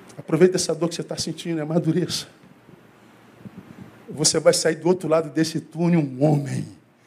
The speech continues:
Você vai sair uma mulher pronta. Você vai saindo falando como Paulo, como eu citei no domingo passado, quando eu era menino, eu falava com o menino, sentia com o menino, escorria com o menino. Mas logo quando eu cheguei a ser homem, acabei com as coisas do menino. Paulo só foi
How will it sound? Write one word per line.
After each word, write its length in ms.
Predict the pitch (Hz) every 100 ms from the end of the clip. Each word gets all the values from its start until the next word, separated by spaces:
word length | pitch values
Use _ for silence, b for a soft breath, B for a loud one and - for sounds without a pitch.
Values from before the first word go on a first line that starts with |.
| B B B B
Você 160 | - 139
vai 160 | 135
sair 180 | 131 143
uma 120 | 147
mulher 340 | 139 135 135 -
pronta. 580 | - 143 151 147 - - - _ _ b b b b _
Você 200 | 127 139
vai 120 | 139
saindo 380 | 139 143 156 143
falando 400 | 139 143 139 151
como 240 | 156 147
Paulo, 560 | 120 - 156 151 139 - -
como 200 | 143 151
eu 40 |
citei 300 | 143 143 -
no 80 | 143
domingo 220 | 135 151
passado, 440 | 147 139 151 147 123
quando 200 | 147 139
eu 40 |
era 120 | 147
menino, 500 | 143 135 160 170 147 B B B -
eu 80 |
falava 320 | 131 135 151 165
com 140 | 165
o 40 |
menino, 240 | 160 165 180
sentia 360 | 175 160 180
com 80 | 180
o 40 | 175
menino, 140 | 185
escorria 300 | - 170 202
com 100 | 202
o 40 |
menino. 160 | 185 196 B
Mas 140 | 175 175
logo 120 | 208
quando 140 | 208
eu 60 | 196
cheguei 220 | 202 202
a 40 | 233
ser 220 | 233 196
homem, 200 | 254 240 B -
acabei 340 | 170 160 175
com 100 | 175
as 80 | 151
coisas 220 | 170 143
do 80 | 139
menino. 300 | 139 147 131 B -
Paulo 500 | - 262 285 208 143
só 280 | - - 196
foi 520 | - 196 208 190 -